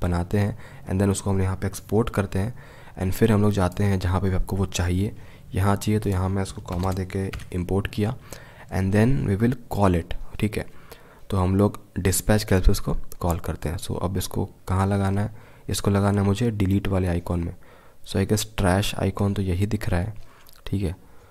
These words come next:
So ये बटन में हम इसको लगा देते हैं। So let's on click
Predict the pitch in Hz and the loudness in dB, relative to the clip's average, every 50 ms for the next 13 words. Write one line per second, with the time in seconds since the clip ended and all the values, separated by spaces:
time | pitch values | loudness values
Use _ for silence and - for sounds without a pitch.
0 | - - - - - - 92 90 90 90 92 95 98 95 - 92 87 87 104 101 | -18 -12 -10 -6 -2 0 2 2 2 2 4 2 2 2 2 0 0 2 2 2
1 | 101 101 101 98 95 87 90 90 90 - - - 107 123 123 101 90 90 87 87 | 2 2 2 2 2 2 0 0 -2 -2 -4 -4 -4 -4 -2 -2 0 0 0 0
2 | 85 85 82 - - - - 90 - - - 90 87 90 92 90 - - - - | -2 -2 -4 -6 -6 -8 -8 -10 -12 -12 -10 -8 -8 -6 -6 -8 -8 -12 -12 -14
3 | - - - - - - - - - - 87 95 98 95 92 - 104 98 110 107 | -14 -14 -14 -14 -14 -14 -14 -10 -8 -6 -4 -4 -4 -6 -6 -8 -8 -8 -8 -10
4 | - - | -14 -18